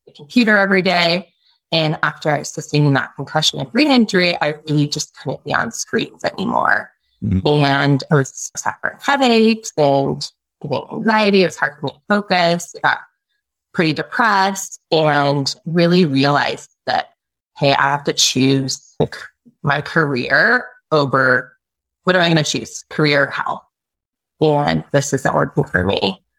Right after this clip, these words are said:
Speaker 1: anymore. And so it was a really hard time, especially being someone who's kind of goals driven and career driven, to have to make that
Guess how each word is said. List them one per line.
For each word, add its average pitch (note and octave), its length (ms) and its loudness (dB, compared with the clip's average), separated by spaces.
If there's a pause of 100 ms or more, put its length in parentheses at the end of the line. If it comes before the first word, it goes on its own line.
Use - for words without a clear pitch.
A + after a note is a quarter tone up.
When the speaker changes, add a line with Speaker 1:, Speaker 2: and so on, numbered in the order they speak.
(300)
Speaker 1:
anymore. D3+ 640 0
And D#3 240 -2
so C#3 380 0
it D3 100 0
was D3+ 180 0
a D3+ 100 -4 (100)
really D#3 220 4
hard C3+ 360 -2
time, C3+ 540 -2 (140)
especially C#3+ 540 0
being C#3+ 460 0 (380)
someone D3 360 2
who's C3 680 -2
kind - 220 -6
of - 60 -14 (580)
goals C#4 400 2
driven G3+ 640 0
and D#3+ 120 -2
career F#3+ 380 4
driven, D#3+ 680 0 (160)
to F3 80 0
have D3+ 240 0
to D3 120 -6
make B2+ 320 -4
that C3 320 -2